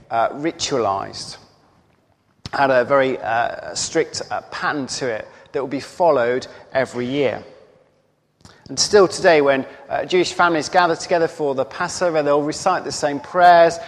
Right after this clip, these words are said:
they'll have the same readings, they'll tell the same story. And at one moment in, uh, the, the meeting as a family, the youngest child gets to ask a question.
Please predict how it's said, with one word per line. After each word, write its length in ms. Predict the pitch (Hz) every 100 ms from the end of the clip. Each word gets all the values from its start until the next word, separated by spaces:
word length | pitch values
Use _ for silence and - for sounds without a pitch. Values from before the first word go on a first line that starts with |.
| -
they'll 160 | - 139
have 300 | - 160 151
the 60 | 147
same 340 | - 147 147
readings, 420 | 165 160 160 156 - -
they'll 180 | 143 147
tell 580 | - - 185 123 131 - -
the 100 | -
same 360 | 135 - 135 135
story. 680 | - - 156 160 117 95 110 - _ _ _ _ _ _ 427 427 427 _ _ _ _ _ - - -
And 80 | 165
at 80 | 170
one 220 | 190 190
moment 400 | 196 185 160 -
in, 240 | 175 170 160 - -
uh, 220 | 131 143
the, 220 | 151 -
the 120 | 139
meeting 500 | 147 170 170 175 160
as 140 | 131 131
a 40 |
family, 440 | - 160 156 156
the 120 | 135 147
youngest 600 | 156 214 190 151 - -
child 420 | 143 123 135 - - -
gets 220 | 143 -
to 140 | -
ask 280 | 135 135 -
a 60 | 135
question. 640 | - 127 - - 104 110